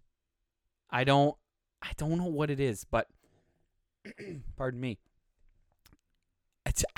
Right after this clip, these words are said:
I just, I can't. Next time you're out with a group of guys, <laughs> you're out with your girlfriend or your parents or whatever, and, you know, you're sitting on a patio or whatever, and you see a, you see a good-looking girl, all right? Notice whether or not she's got the giant eyeglasses, the, the giant sunglasses on.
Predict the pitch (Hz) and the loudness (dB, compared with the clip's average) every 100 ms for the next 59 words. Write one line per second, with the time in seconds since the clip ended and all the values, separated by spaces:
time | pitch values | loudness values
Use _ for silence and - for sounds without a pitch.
0 | - 180 - - - - 165 233 254 262 | -4 -4 -4 -6 -4 -2 2 4 4 4
1 | _ _ _ _ _ _ _ _ - 277 | _ _ _ _ _ _ _ _ 2 4
2 | - 302 311 269 170 175 151 135 151 143 | 6 6 8 8 8 8 4 2 2 4
3 | 131 131 160 - - - 196 160 139 123 | 4 4 4 2 0 2 2 0 -4 0
4 | 135 143 156 151 123 - 147 160 - 127 | 0 0 0 0 2 4 4 2 -2 -2
5 | 120 131 170 - - - - _ _ _ | 0 0 -2 -8 -20 -20 -20 _ _ _
6 | - 143 139 147 147 147 147 143 139 139 | 2 6 6 4 0 0 0 2 2 2
7 | - 170 151 143 127 127 135 135 135 135 | 0 -2 0 2 2 2 0 0 0 0
8 | 131 - 190 165 151 147 185 170 143 139 | -2 -2 -6 -6 -6 -6 -4 -4 -2 0
9 | 127 127 127 117 113 117 117 - - 113 | 0 -2 -4 -2 0 0 -4 -10 -8 -4
10 | 120 - 131 156 233 262 - 190 185 170 | -4 -4 0 2 2 -2 -2 0 2 2
11 | 143 143 - 123 127 - 117 117 113 110 | 0 -2 -6 -4 -4 -4 -2 0 0 -2
12 | 107 104 107 101 - 170 110 107 117 123 | -6 -10 -14 -16 -18 -12 -12 -12 -6 -4
13 | 127 143 139 131 - 120 107 113 - 156 | 4 6 6 2 -2 -2 -2 -6 -8 -12
14 | 107 | -14